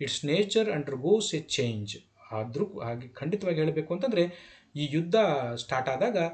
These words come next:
ಅದರ nature change ಆಗುತ್ತೆ, ಅದರ ಸ್ವರೂಪ change ಆಗುತ್ತೆ. From peace diplomacy, it takes the form of war diplomacy. From, ಅದಲ್ಲೇನಾಗುತ್ತೆ ಆ ಸಂದರ್ಭದಲ್ಲಿ,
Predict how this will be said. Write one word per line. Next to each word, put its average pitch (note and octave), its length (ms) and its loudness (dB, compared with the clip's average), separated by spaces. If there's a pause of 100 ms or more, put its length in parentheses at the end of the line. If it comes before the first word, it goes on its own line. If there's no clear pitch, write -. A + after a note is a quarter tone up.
(160)
ಅದರ D3+ 200 4
nature G#3 500 4
change C3+ 240 0
ಆಗುತ್ತೆ, G#2+ 440 -6
ಅದರ B2+ 100 -2
ಸ್ವರೂಪ G3+ 500 0
change A#2+ 280 -2
ಆಗುತ್ತೆ. G2+ 580 -10 (240)
From C3 160 2 (280)
peace G#3+ 320 0
diplomacy, B2+ 640 -2 (240)
it B2+ 100 -6
takes D#3+ 300 0
the C#3+ 160 -4
form B2 280 -2
of A#2 140 -4 (120)
war A#2+ 300 -2
diplomacy. G#2+ 760 -6 (100)
From, B2 220 -4
ಅದಲ್ಲೇನಾಗುತ್ತೆ B2+ 880 -2
ಆ G2+ 100 -10
ಸಂದರ್ಭದಲ್ಲಿ, A2 680 -6